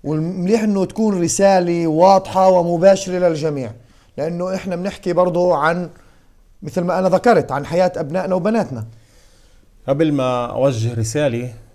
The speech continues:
Speaker 2: إيه، أحب أذكر إنه أنا بعد الحادثة اللي صارت لابن آدم بفترة، يعني مش فترة بعيدة، يعني بعد بشهر تقريبًا، أنا بدرت،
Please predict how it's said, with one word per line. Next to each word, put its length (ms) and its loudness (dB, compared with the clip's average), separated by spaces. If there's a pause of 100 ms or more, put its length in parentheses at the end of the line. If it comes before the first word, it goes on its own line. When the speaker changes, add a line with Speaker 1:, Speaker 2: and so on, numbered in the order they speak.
(180)
Speaker 2:
إيه، 400 -6
أحب 260 -6
أذكر 260 -8
إنه 220 -6
أنا 160 -2
بعد 420 -2
الحادثة 680 -8
اللي 140 -4
صارت 380 -8
لابن 420 -8
آدم 400 -6 (920)
بفترة، 500 -6
يعني 240 -6
مش 280 -10
فترة 260 -8
بعيدة، 260 -8
يعني 140 -6
بعد 200 -6
بشهر 240 -6
تقريبًا، 480 -8
أنا 460 -6
بدرت، 580 -4